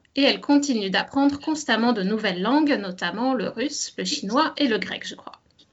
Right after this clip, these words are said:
Comme vous pouvez imaginer, elle a une bonne connaissance des techniques d'apprentissage grâce à son expérience et ses études.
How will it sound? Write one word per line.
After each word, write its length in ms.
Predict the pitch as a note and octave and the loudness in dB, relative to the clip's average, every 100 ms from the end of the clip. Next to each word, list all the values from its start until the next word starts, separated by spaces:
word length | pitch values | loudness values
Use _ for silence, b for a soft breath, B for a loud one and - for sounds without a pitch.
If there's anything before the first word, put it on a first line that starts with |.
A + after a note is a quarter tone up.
| b b b b b b | b b b b b b
Comme 180 | D#4 E4 | 4 6
vous 160 | D4 | 6
pouvez 260 | - A#3+ C#4 | 2 2 4
imaginer, 680 | A#3 G#3 G3 G3 G#3 D4+ - | 6 4 0 -4 2 2 2
elle 140 | A3 | -2
a 60 | G3+ | 0
une 180 | F#3 F#3 | 0 2
bonne 240 | A#3+ C4+ | 4 4
connaissance 580 | C4+ G#3 F#3+ G#3+ A#3+ A#3+ | 2 -2 -4 -4 -4 -4
des 160 | F#3 F#3 | -8 -6
techniques 480 | G3+ - B3+ B3+ | -8 -2 -2 -2
d'apprentissage 880 | G#3 F#3+ - G3+ F#3 F#3 A#3 C4+ C#4+ | -2 -2 -4 -8 -8 -4 2 4 2
grâce 300 | C#4 G3 - | 0 -4 -2
à 60 | G3 | -6
son 200 | - F#3 | -6 -8
expérience 640 | - - G3+ C4 D#4 D#4 | -8 -4 0 2 0 -2
et 80 | G#3+ | -4
ses 260 | B3 G#3+ | -2 -2
études. 300 | F#3+ - - | -4 -8 -16